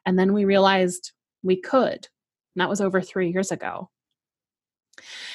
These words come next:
Casey A. Houlihan said,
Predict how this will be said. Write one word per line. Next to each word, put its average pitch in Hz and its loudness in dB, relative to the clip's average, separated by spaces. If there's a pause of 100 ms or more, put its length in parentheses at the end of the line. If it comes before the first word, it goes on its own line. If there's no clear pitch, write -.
(160)
Casey 254 0
A. 208 6
Houlihan 226 2 (340)
said, 180 2